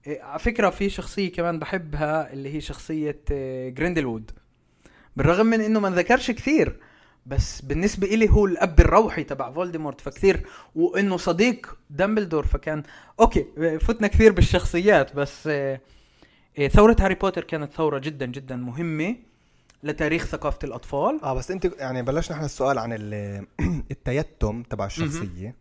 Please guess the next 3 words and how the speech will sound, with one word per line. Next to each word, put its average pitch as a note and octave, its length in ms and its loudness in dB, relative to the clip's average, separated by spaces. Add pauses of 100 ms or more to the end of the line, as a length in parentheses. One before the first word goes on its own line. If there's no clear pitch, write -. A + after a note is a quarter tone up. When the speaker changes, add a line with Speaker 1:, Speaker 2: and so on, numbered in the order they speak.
Speaker 1:
آه. C3+ 140 -10 (800)
Speaker 2:
وبدي E3+ 300 0 (580)
يعني، A2 680 -12